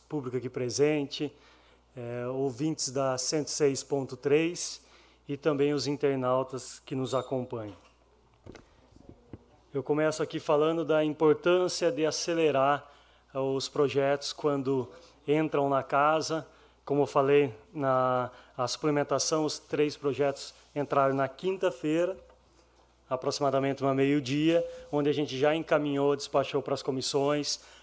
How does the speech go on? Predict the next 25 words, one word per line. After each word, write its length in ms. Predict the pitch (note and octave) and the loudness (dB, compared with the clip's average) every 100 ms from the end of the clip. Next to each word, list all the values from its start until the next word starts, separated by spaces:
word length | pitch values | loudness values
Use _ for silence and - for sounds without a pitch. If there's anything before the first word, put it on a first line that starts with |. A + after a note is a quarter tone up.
| - | -4
para 140 | C#3+ | -2
que 100 | C#3 | -2
desse 560 | C3 C#3+ C#3+ C#3+ - E3+ | 0 2 2 0 -4 -2
andamento, 800 | D#3+ C#3+ C3 C#3 E3 E3+ E3+ D#3+ - - - - - | 2 2 2 2 0 -2 -6 -12 -14 -20 -20 -20 -14
é, 300 | - B2+ C3 | -2 0 0
pois 220 | C3 D3+ D3 | 2 2 2
sabemos 440 | D#3 C3+ D3 C#3 | 2 2 2 2
a 80 | D3 | 2
importância 1000 | D3+ E3 F3 E3 D#3 D#3 D#3+ - D#3+ C#3+ - - _ _ _ _ - _ | 0 0 0 0 2 2 2 0 -2 -4 -14 -20 _ _ _ _ -20 _
que 240 | - D#3 C#3+ | -8 -4 -2
são 500 | - D#3+ C#3 D#3+ D#3+ | 0 2 2 0 -2
as 120 | C#3+ | -4
suplementações, 1000 | - D3+ C#3 C#3+ C3 C#3 C3+ C#3+ D3 - | -2 -2 0 -2 -2 -2 -2 -2 -4 -6
então 320 | C#3 C3 D3 | -8 -2 -2
isso 200 | C#3+ D#3 | -2 -8
prova 640 | - D#3+ D#3 D#3 D#3 D#3 D#3 - _ | -4 4 6 6 2 -4 -4 -20 _
mais 420 | C#3+ C#3 D3 D3 | -4 2 2 2
do 40 | B2 | -4
que 140 | - | -4
nunca 340 | D#3 D3 D3 D3 | -2 -2 -2 -6
o 40 | |
quanto 300 | - E3 E3 | 0 0 2
a 60 | E3 | 0
Câmara 560 | - - F3 F3 F3 | -2 -6 -2 0 0
Municipal 720 | E3+ D#3+ - D3 - C#3+ D3+ | 0 -2 -6 -4 2 2 2